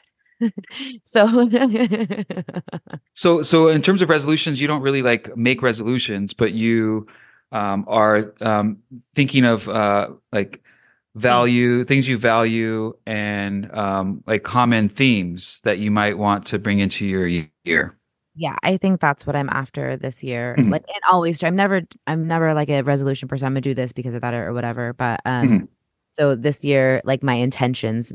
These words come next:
Speaker 1: are around solitude and organization and, um, kinda
Speaker 2: Mm.
Speaker 1: grounding, I guess. Maybe being peaceful. So
Speaker 2: Great.
Speaker 1: hard to be in the moment. So that's gonna be, um, a big goal this year, <laughs> I guess. <laughs>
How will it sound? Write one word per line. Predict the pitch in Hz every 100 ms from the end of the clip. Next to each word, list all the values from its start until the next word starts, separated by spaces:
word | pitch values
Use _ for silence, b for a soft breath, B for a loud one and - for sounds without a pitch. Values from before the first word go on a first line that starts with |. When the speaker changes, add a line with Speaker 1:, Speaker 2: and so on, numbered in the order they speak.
| -
Speaker 1:
are | 127 127 -
around | 131 120 120 123
solitude | - 120 117 123 131 120 117 113 -
and | 113 113
organization | 117 120 117 113 110 101 113 - 95 107 120 -
and, | - - - -
um, | 113 117 117 127 120 _ -
kinda | 147
Speaker 2:
Mm. |
Speaker 1:
grounding, | 131 117 120 135 151
I | 151
guess. | 175 175 - _ -
Maybe | 147 143
being | 135 131
peaceful. | - 127 - 143 143 - - B B B B
So | - - 175
Speaker 2:
Great. | 131 107
Speaker 1:
hard | - - _ _
to | 120
be | 123
in | 120
the |
moment. | 120 113 117 110 113
So | 117 104 113
that's | 113 -
gonna | 113 113
be, | 107 113 120 -
um, | 95 101 -
a | -
big | 156 143
goal | 117 87
this | 117 -
year, | - 135
<laughs> | 202 175
I | 160
guess. | - 135 - -
<laughs> | 180 156 165 -